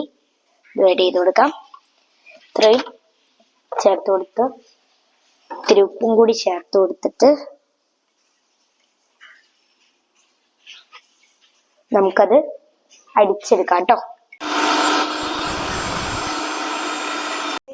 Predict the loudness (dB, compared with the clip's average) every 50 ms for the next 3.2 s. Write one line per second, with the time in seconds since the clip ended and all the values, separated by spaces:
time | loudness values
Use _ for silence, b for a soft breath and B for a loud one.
0 | -4 -2 -2 0 2 2 2 2 0 -2 0 0 2 2 2 2 2 2 4 4
1 | 4 4 2 2 0 2 2 2 2 2 0 -4 -4 -2 -2 -2 0 2 2 2
2 | 2 0 b b b b b b _ _ 2 2 4 4 2 2 0 0 0 -2
3 | 2 4 4